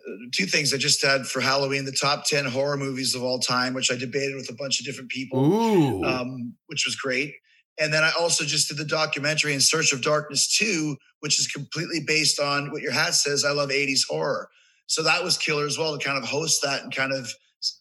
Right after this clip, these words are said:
Speaker 1: all of the Cellar Dwellers and, you know, nine seven three Evil and Amityville Horror two, and, like, you name it,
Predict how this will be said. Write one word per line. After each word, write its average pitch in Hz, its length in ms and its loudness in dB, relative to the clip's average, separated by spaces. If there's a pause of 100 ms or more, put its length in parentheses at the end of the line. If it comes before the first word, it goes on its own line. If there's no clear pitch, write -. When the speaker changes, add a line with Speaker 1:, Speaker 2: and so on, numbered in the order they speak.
(160)
Speaker 1:
all 147 280 2
of 127 120 -8
the 139 220 0
Cellar 151 360 4
Dwellers 143 640 2
and, 123 300 -2
you 135 80 -2
know, 123 340 -4
nine 139 240 2
seven 143 320 0
three 139 240 -2
Evil 143 560 2
and 127 160 -2
Amityville 143 400 0
Horror 139 260 -2
two, 147 460 -4
and, 123 180 -4 (380)
like, 147 120 0
you 165 140 2
name 156 280 4
it, 113 100 -2